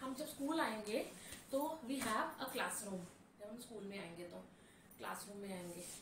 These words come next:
सबसे पहले आप आएंगे रिसेप्शन पर, रिसेप्शन वाली मैम आपको बोलेंगे आपकी ये वाली क्लास है। फिर आप क्लासरूम में आएंगे, क्लासरूम में आएंगे, वहाँ से मैम आपको बहुत सारी एक्टिविटीज़ कराएंगे, एक्टिविटी रूम लेकर जाकर।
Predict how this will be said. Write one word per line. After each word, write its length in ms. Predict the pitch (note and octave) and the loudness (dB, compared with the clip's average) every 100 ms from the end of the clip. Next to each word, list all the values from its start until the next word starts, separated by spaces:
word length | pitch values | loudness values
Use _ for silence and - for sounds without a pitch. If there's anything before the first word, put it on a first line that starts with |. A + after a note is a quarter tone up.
| - - - | -12 -12 -8
सबसे 200 | D4+ E4 | -4 0
पहले 200 | D#4+ D4 | 2 4
आप 140 | D4+ | 4
आएंगे 340 | C#4+ C4+ C#4 C#4 | 4 4 4 2
रिसेप्शन 520 | B3 G#3 - A#3+ A3+ | 2 0 0 0 4
पर, 240 | A#3 A3+ - - - - | 4 4 0 -14 -10 -4
रिसेप्शन 380 | A#3 B3+ - D4 | -2 0 0 0
वाली 300 | C#4 C4 B3+ | 2 2 2
मैम 260 | B3+ B3+ | 2 2
आपको 220 | B3+ - | 0 0
बोलेंगे 360 | A3 A3 A3+ C#4 | -2 -2 0 0
आपकी 220 | B3+ A#3+ | 0 -2
ये 120 | G3 | -2
वाली 180 | F#3 F#3+ | 0 0
क्लास 380 | A3 A3+ A3 - | 0 0 2 2
है। 180 | A3+ A3+ - - - | 0 -2 -8 -14 -2
फिर 80 | - | 2
आप 160 | D#4 - | 2 0
क्लासरूम 460 | F#3+ F3+ F#3+ G3+ | -2 -2 -4 -4
में 140 | A3 A3 | 0 2
आएंगे, 320 | G#3 G#3 G#3+ G#3+ - - - - | 0 -2 -4 -6 -12 -18 -14 -4
क्लासरूम 380 | C4 C4+ D#4 | 0 0 0
में 180 | D#4 D#4+ | 2 4
आएंगे, 480 | D#4 D#4 D#4 E4 D#4 - - A#3 | 4 4 2 2 0 -4 -8 -2
वहाँ 180 | B3+ | 0
से 140 | C4 D#4+ | 2 2
मैम 300 | C4+ B3+ C#4 | 4 4 4
आपको 320 | C#4 C4 D4+ | 2 2 0
बहुत 340 | - - C4+ | -2 -6 0
सारी 180 | F4 D#4+ | 4 6
एक्टिविटीज़ 580 | C4+ C4+ C#4 C#4 D4 - | 4 0 -4 -4 -2 0
कराएंगे, 420 | C4+ A#3+ A#3 C4 | 0 0 0 0
एक्टिविटी 440 | - - A3 A3 A#3 | -2 -2 -4 -2 0
रूम 160 | A3+ | 0
लेकर 320 | A3+ A3 A3+ | 0 -2 -2
जाकर। 440 | A3 G#3+ G#3 A3 | 0 0 0 -2